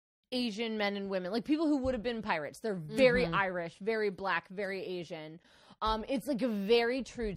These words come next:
Speaker 1: to it. The first mate is a woman who's fucking cool as shit.
Speaker 2: Mm.
Speaker 1: Uh, but the, I mean, the main characters are still, and the captain, still men, like, amazing. But the head star of the show is this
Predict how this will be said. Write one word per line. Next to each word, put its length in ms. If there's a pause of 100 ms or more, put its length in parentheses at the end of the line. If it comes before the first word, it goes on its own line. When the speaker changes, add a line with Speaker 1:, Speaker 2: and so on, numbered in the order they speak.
Speaker 1:
to 80
it. 240 (420)
The 200 (120)
first 300
mate 260
is 160
a 80
woman 380
who's 220
fucking 400
cool 360
as 140
shit. 460 (260)
Speaker 2:
Mm. 60 (1000)
Speaker 1:
Uh, 480
but 220
the, 160
I 60
mean, 160
the 80
main 280
characters 480
are 100
still, 280
and 160
the 60
captain, 500
still 420
men, 380
like, 160 (460)
amazing. 640 (100)
But 320 (120)
the 300 (600)
head 380 (240)
star 500
of 100
the 80
show 400
is 120
this 160